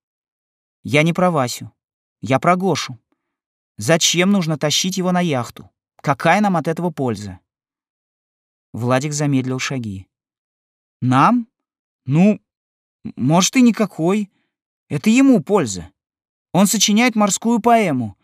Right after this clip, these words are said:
Ему нужны эти самые впечатления". "Ты заговорил, как он", хмыкнул Максим. "Ну и что?" "А его поэма кому-нибудь нужна,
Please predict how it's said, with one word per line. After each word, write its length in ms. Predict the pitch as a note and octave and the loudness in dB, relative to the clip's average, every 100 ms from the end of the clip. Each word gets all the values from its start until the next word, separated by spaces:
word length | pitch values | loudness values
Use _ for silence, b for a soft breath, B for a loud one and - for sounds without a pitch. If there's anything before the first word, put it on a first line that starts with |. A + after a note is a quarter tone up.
| _ _ - | _ _ -4
Ему 260 | D#3+ G#3+ | 2 4
нужны 540 | A3 F#3 F3+ F#3 D#3 - _ _ _ _ _ _ | 4 4 2 2 0 -6 _ _ _ _ _ _
эти 220 | - C3+ D#3 | -10 -6 -4
самые 640 | E3+ D3+ C#3+ B2+ A#2 - _ | 0 2 2 0 -2 -8 _
впечатления". 960 | - G#3 A#3+ F3 F3 D#3 B2 F#2 F2 _ _ _ _ _ _ _ _ _ _ | -2 0 0 2 2 4 0 -4 -12 _ _ _ _ _ _ _ _ _ _
"Ты 120 | C3+ | -6
заговорил, 480 | C3 D3 D3 D3+ D#3+ | -2 0 2 2 0
как 260 | E3 D#3 - | -2 -4 -2
он", 260 | D3+ G#2 - _ _ _ | -4 -4 -8 _ _ _
хмыкнул 440 | - B2 A2+ A#2 A2 | -4 -2 0 0 0
Максим. 520 | G2+ - F#2+ F2 - _ _ _ _ - | -2 -6 -10 -12 -16 _ _ _ _ 0
"Ну 160 | F#3+ | 2
и 80 | A3+ | 4
что?" 480 | - - D#3 F3+ F#3+ _ _ _ _ _ _ _ _ _ _ _ _ _ | 2 0 0 0 -4 _ _ _ _ _ _ _ _ _ _ _ _ _
"А 140 | - B2+ | -2 0
его 260 | C#3 D#3+ | 2 0
поэма 400 | D3 E3 F3 F3 | 2 2 2 0
кому-нибудь 460 | E3+ F3 F3 E3+ E3+ | -2 -4 -2 -4 -6
нужна, 400 | D#3+ E3+ G3 | -6 -2 -2